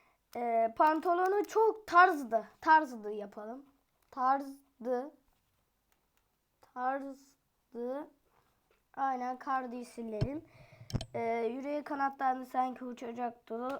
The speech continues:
Ola-, olabilir. Ama şöyle de olabilir. Yüreği kanatlandı sanki kuştu. O, bu da olabilir. Yok yok, bu kalsın. Hemen eve gidip çiçeği vazoya koydu da demeyelim de.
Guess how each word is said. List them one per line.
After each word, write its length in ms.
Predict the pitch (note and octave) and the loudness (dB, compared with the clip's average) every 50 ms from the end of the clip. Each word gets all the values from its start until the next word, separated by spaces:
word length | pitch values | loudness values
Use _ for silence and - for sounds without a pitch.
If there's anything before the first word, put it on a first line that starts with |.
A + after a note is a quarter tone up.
| - - | -10 -10
Ola-, 500 | - G#3+ A#3 A#3+ A#3 A3+ A3 G3+ - - _ _ _ _ - F#3 _ _ _ _ _ - | -8 -8 -6 -4 -4 -4 -4 -4 -6 -12 _ _ _ _ -20 -20 _ _ _ _ _ -4
olabilir. 680 | A3+ A#3 A#3+ A#3 A3+ A#3 A3+ A3 G#3 G#3 G#3+ A3 C4 C#4+ - _ _ _ _ _ _ _ _ _ _ _ _ _ _ _ - | -2 0 0 2 2 0 -2 -2 -4 -6 -4 -4 -6 -6 -10 _ _ _ _ _ _ _ _ _ _ _ _ _ _ _ -6
Ama 220 | C4 D4+ F4+ G4+ G4+ | -2 0 0 0 0
şöyle 400 | - - E4+ E4+ D#4+ D4+ C4+ A3 | -2 -2 0 0 0 0 -2 -2
de 40 | |
olabilir. 440 | A3+ A#3 A#3 A#3 A#3 C4 C4+ C4+ A#3 | -4 -4 -4 -6 -8 -8 -8 -8 -8
Yüreği 300 | B3+ C#4 C4 C#4 C#4 C4 | -6 -6 -4 -4 -4 -4
kanatlandı 520 | C4+ C#4+ C4 B3+ B3+ B3+ C4+ C4+ C4 B3+ B3+ | -6 -4 -2 -2 -4 -4 -4 -8 -8 -8 -8
sanki 360 | C4 C4 B3+ B3 A#3+ B3 - | -8 -6 -8 -8 -10 -12 -10
kuştu. 560 | - D4+ C#4 - - - - A3 A3 A#3+ C#4 - _ _ _ _ _ _ _ _ _ _ _ _ _ _ _ _ _ _ _ _ _ _ _ - - | -8 -6 -6 -8 -8 -10 -6 -6 -6 -6 -6 -10 _ _ _ _ _ _ _ _ _ _ _ _ _ _ _ _ _ _ _ _ _ _ _ -14 -8
O, 200 | - A#3 B3 G#3 - - | -8 -8 -8 -8 -12 -14
bu 180 | B3 B3+ C#4 A#3 | -12 -10 -8 -6
da 60 | A#3+ | -6
olabilir. 520 | G#3+ G#3 G#3 G3+ G#3 G#3+ G#3 A3+ B3+ B3+ - - _ | -6 -6 -8 -10 -14 -14 -16 -16 -16 -18 -18 -16 _
Yok 260 | - A#3+ G#3 G#3 - B3+ | -6 -6 -6 -4 -4 -8
yok, 140 | - - - - - - | -8 -8 -10 -16 -18 -16
bu 100 | C4 B3+ | -14 -10
kalsın. 400 | A#3+ A#3 A3+ - - E4 D#4+ E4 - - - - _ - | -10 -10 -8 -4 -2 -2 -2 -2 -6 -18 -20 -18 _ -4
Hemen 260 | D4+ D4+ D#4 D#4 D4+ | -2 0 0 0 0
eve 360 | D4+ D4+ D4 C#4+ C#4+ C#4+ D4 | 0 0 0 -2 -2 -4 -6
gidip 380 | A#3 B3+ A#3 A#3 D4 - - - | -6 -8 -10 -10 -10 -12 -14 -16
çiçeği 560 | - B3 A#3 - C#4 C4+ C#4 C#4+ D4+ D#4 D#4+ D#4+ _ _ _ _ _ - _ _ _ - - - - - - _ _ _ _ _ _ - _ _ _ _ _ - | -16 -14 -12 -10 -10 -8 -6 -4 -4 -6 -6 -8 _ _ _ _ _ -20 _ _ _ -20 -20 -20 -20 -20 -20 _ _ _ _ _ _ -20 _ _ _ _ _ -14
vazoya 680 | B3 A#3 A#3+ C4+ C#4 C#4+ C4+ D#4 D#4 D#4+ E4 E4 D#4+ D#4+ | -8 -4 0 0 0 0 0 -2 2 4 4 4 4 2
koydu 520 | - - - D#4+ D#4 D#4 D#4 C4+ D4+ D#4 C4+ | -6 -8 -4 -4 -4 -4 -4 -6 -6 -6 -6
da 200 | D#4 D4+ C#4+ C#4 | -6 -6 -4 -4
demeyelim 560 | D#4 D#4+ D#4+ D#4+ E4 E4 E4 F#4+ G4+ G4+ F4 | -4 -4 -2 -4 -4 -6 -6 -6 -6 -6 -6
de. 240 | C#4+ A#3+ A3+ A3 | -8 -8 -10 -12